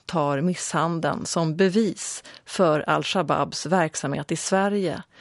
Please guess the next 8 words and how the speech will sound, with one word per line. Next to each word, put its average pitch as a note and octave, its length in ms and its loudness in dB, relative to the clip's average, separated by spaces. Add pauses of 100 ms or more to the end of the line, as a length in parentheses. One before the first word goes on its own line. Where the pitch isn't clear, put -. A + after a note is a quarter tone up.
(300)
trots G#3+ 340 2
att E3 160 0
polisutredningen E3+ 920 0
inte D#3 220 -2
funnit F3 500 0
någon F3+ 240 4
gärningsman, F#3 880 0 (460)
men G#3 380 4